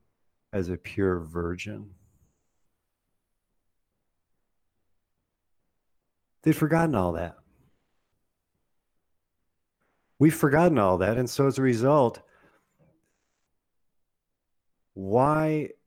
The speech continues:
are, to a large extent, what accounts for the vibrancy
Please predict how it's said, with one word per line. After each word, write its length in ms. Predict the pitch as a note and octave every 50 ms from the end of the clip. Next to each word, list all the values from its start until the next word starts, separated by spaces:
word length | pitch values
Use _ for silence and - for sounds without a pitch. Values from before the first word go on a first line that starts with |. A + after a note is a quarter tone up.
| _ _ _ _ _ _ -
are, 280 | G#2 G#2 - - - - B2+ A#2 A2 - - B2 A2 - - _ F3+ F#3 _ _ _ _ _ _ _ _ _ -
to 200 | - C#3+ C3 A#2
a 20 |
large 520 | A2 A2 A2 A2+ A#2+ C3 D3 D#3+ E3+ D#3 D#3
extent, 400 | C3+ G2+ - - - C#3+ C#3+ B2
what 160 | A2+ A2 G2+
accounts 520 | G2+ - - - - C3+ C3+ C3+ C3 -
for 200 | - - A#2+ A2
the 100 | G2+ G2+
vibrancy 1500 | F#2 F2 F2 F2 F#2 F#2 A2 A2+ C3+ D#3 E3 D#3 B2 A#2+ G2+ F2+ G2+ F#2+ - - - - F#2+ F2+ F2 E2+ F2 F2+ G2 G2+ F2+